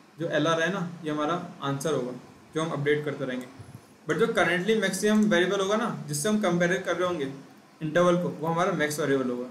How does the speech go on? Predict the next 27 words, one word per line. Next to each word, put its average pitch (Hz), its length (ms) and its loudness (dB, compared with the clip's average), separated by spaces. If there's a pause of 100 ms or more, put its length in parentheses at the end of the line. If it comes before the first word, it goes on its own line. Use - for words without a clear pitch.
मैक्स 156 220 -8
वेरिएबल 170 340 -2 (120)
कहाँ 156 160 2
से 180 140 -4 (1160)
कर 160 120 0
देता 170 160 -2
हूँ, 247 280 -4 (680)
integer 156 420 -2 (380)
dot 170 240 2 (120)
max 160 200 -4
value 151 180 -4
से 190 100 -6
इनिशियलाइज 147 440 -4
कर 143 100 -8
दे 127 160 -8
रहा 127 60 -8
हूँ। 127 60 -14 (1500)
ओके, 143 180 -8
अब - 1200 -20
मैंने 156 160 -2
क्या 165 160 -4
किया, 180 160 -2 (120)
for 151 140 0
i 151 140 2
equals 151 260 -6
to 160 80 -6
zero 139 240 -4